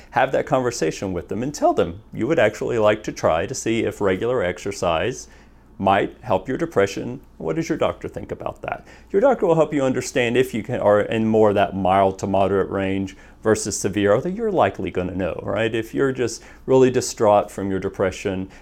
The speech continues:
certainly if you're having something like suicidal thoughts, then exercise alone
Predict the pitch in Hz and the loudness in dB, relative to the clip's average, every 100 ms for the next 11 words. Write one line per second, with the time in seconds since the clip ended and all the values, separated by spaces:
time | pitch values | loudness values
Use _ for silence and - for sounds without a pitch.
0 | - - - 156 117 104 98 110 104 104 | -20 -6 2 4 4 2 2 2 2 2
1 | 98 - 90 95 90 - 104 98 98 90 | 0 -6 -8 -6 -6 -4 -6 -2 -2 -2
2 | 85 87 87 90 - 104 98 113 - 113 | -4 -2 0 -2 -4 -6 -2 -4 -4 0
3 | - 95 104 98 90 82 90 | 2 2 2 0 -2 -4 -8